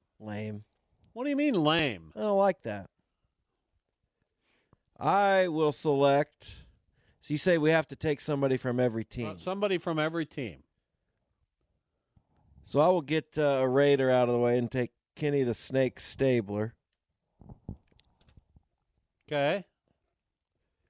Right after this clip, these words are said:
Speaker 1: And I will, I will take a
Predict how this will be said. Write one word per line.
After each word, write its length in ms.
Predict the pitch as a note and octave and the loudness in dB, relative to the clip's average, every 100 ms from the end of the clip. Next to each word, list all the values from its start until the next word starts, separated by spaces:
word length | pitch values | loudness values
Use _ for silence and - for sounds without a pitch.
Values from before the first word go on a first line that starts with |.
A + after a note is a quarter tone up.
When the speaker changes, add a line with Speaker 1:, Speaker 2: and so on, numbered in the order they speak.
| _ _ _ _ | _ _ _ _
Speaker 1:
And 540 | - D3+ D#3+ E3 E3 D3 | -6 0 2 2 0 -2
I 260 | D3 F3 F3+ | 0 2 2
will, 800 | D#3+ D#3+ D#3 D3+ D3+ D3 C#3+ C3 _ _ _ _ _ _ _ _ _ _ _ _ _ _ _ _ _ _ _ _ _ _ _ _ - | 2 4 4 4 4 4 0 -4 _ _ _ _ _ _ _ _ _ _ _ _ _ _ _ _ _ _ _ _ _ _ _ _ -4
I 100 | D#3+ | -2
will 140 | D#3 | 0
take 240 | D#3+ D3+ | 0 -2
a 300 | B2+ A#2 A2+ | 0 0 -2